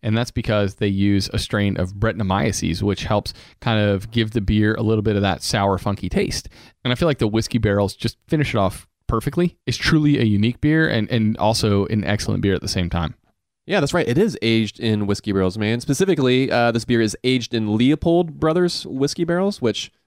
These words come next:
Speaker 2: I don't think I've ever had any of that whiskey before, but I bet it's pretty good.
Speaker 1: I bet it is.
Speaker 2: But I could not imagine what this beer would taste like if it wasn't aged in whiskey barrels. You know, 'cause typically when you age something in barrels, in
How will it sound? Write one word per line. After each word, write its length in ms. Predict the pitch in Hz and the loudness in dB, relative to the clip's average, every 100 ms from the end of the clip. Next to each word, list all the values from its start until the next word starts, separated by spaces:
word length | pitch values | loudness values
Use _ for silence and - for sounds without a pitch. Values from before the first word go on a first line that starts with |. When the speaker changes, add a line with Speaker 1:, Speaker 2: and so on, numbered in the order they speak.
| _ | _
Speaker 2:
I 80 | 165 | -6
don't 80 | |
think 120 | 196 160 | 0 2
I've 80 | |
ever 140 | 147 127 | 2 2
had 260 | 127 113 | 2 0
any 260 | 113 113 107 | 0 0 2
of 160 | 101 92 | 2 0
that 240 | 101 85 | 0 2
whiskey 260 | 110 - 98 | 0 0 -8
before, 380 | 92 - 98 | -10 -6 -6
but 180 | 107 92 - | -4 -4 -6
I 40 | |
bet 140 | 98 101 | -4 -4
it's 100 | - | -2
pretty 200 | 139 139 | -2 0
good. 400 | 147 202 170 160 | 2 2 2 -2
Speaker 1:
I 60 | 98 | -6
bet 160 | 95 95 | -2 0
it 80 | |
is. 320 | 113 160 127 - | 2 2 0 -2
Speaker 2:
But 120 | 151 | 0
I 100 | - | 0
could 160 | 208 | 0
not 160 | 202 170 | 0 0
imagine 280 | 147 143 139 | 0 2 0
what 60 | |
this 120 | 135 110 | 0 0
beer 120 | 123 | 0
would 100 | 107 | 2
taste 220 | 123 - | 0 0
like 160 | 98 - | -2 -2
if 120 | 113 | -4
it 80 | 92 | -2
wasn't 680 | 98 101 120 92 82 - - - | 0 2 2 0 -6 -12 -18 -4
aged 360 | 101 98 87 - | 0 0 -2 -6
in 100 | 101 | -4
whiskey 200 | 92 92 | -4 -4
barrels. 300 | 82 57 120 | -6 -4 -2
You 40 | |
know, 80 | 127 | 0
'cause 160 | 139 | -2
typically 480 | - 196 190 135 117 | 0 0 2 2 2
when 120 | 117 | 2
you 80 | 120 | 2
age 180 | 98 120 | 2 0
something 240 | 131 117 113 | -2 -2 -2
in 120 | 101 | 0
barrels, 400 | 101 98 104 | 2 2 2
in 100 | 107 | -2